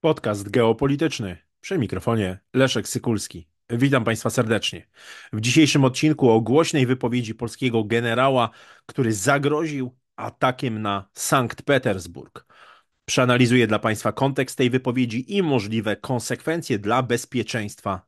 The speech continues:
nas wszystkich. Kolejny ważny temat to izraelski atak na misję O N Z w Libanie, tam gdzie stacjonują także polscy żołnierze, tam gdzie jest dyslokowany także polski kontyngent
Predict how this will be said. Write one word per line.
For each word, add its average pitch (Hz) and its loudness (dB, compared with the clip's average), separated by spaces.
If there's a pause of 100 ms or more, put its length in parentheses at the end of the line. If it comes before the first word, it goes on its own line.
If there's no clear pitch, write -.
nas 107 -2
wszystkich. - -2 (760)
Kolejny 139 4
ważny 117 0
temat 143 -2
to 117 -4
izraelski 113 -2
atak 104 -6
na 107 -4
misję 110 -4
O 110 0
N 110 2
Z 101 -2
w 95 -10
Libanie, 127 2
tam 160 0
gdzie 131 -2
stacjonują 101 -4
także 95 -4
polscy 143 2
żołnierze, 123 0
tam 113 -4
gdzie 101 -2 (880)
jest 107 -2
dyslokowany 101 -2
także 101 -2
polski 135 -4
kontyngent 107 -4